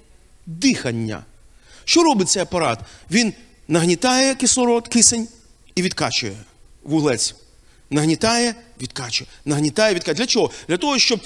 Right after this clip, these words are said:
кисень поступав через кров, кровоток, він поступав до всіх органів, насамперед до мозку, насамперед,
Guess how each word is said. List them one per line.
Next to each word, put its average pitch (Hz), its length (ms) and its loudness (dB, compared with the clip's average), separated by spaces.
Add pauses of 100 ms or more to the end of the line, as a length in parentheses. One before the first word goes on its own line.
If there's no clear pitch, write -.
(160)
кисень 277 360 2
поступав 233 520 -2
через 180 320 0
кров, 254 400 -2 (160)
кровоток, 185 420 -2
він 196 100 -6
поступав 202 420 -4
до 175 80 -4
всіх 254 300 -2
органів, 160 300 0
насамперед 175 540 -2
до 180 100 4
мозку, 156 380 -2
насамперед, 165 560 -4